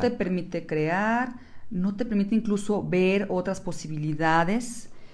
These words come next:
Speaker 2: eh, y estar atorado en esto del resentimiento y de no saber cómo ejecutar el perdón,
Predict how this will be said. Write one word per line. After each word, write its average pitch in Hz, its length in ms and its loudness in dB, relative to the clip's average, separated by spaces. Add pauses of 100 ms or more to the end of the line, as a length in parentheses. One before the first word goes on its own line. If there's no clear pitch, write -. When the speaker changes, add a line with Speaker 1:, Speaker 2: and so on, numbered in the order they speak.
(220)
Speaker 2:
eh, 156 760 -2
y 175 140 -4
estar 226 220 0
atorado 180 720 6
en 165 140 2
esto 170 200 -2
del 180 120 -2
resentimiento 160 1160 -2
y 156 140 -6
de 151 100 -2
no 170 300 -2
saber 170 560 -2
cómo 170 240 -4
ejecutar 151 880 -4
el 147 200 -4
perdón, 165 540 -2